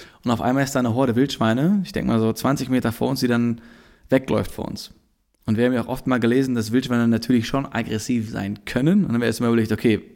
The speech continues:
was machen wir jetzt? Gehen wir zurück? <laughs> Springen wir da rechts runter in den Wald? Was machen wir? Und dann haben wir einfach, also sind wir ein paar Schritte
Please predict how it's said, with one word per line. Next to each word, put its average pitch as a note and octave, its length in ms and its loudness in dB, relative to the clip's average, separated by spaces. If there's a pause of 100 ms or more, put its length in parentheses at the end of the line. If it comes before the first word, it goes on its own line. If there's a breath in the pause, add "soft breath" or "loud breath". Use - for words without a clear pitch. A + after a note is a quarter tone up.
(140)
was A#2+ 140 -2
machen G#2+ 240 2
wir G2+ 60 -2
jetzt? - 240 -12 (280 soft breath)
Gehen B2+ 200 2
wir B2 80 -2
zurück? B2+ 440 0 (120)
<laughs> F3+ 100 2
Springen - 400 0
wir C#3 80 4
da A#2+ 140 2
rechts A#2+ 320 -4
runter D#3+ 240 2
in B2+ 80 2
den A#2 160 0
Wald? B2+ 260 -2 (320 loud breath)
Was A#2 160 2
machen D#3 280 4
wir? E3 180 2 (680 loud breath)
Und A#2 120 2
dann A2+ 80 4
haben B2 80 0
wir B2 60 0
einfach, A#2 460 -2
also - 140 -4
sind G#2+ 100 0
wir A2 80 2
ein G#2+ 40 2
paar B2 160 0
Schritte - 340 -4